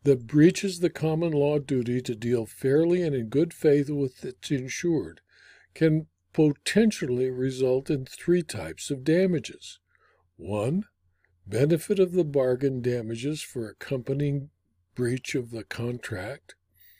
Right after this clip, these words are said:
Two, compensatory damages for the tort of bad faith. And three, punitive damages for intentional, malicious, fraudulent,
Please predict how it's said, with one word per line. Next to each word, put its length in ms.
Two, 440
compensatory 880
damages 580
for 160
the 140
tort 340
of 100
bad 320
faith. 460
And 220
three, 360
punitive 640
damages 640
for 260
intentional, 720
malicious, 640
fraudulent, 800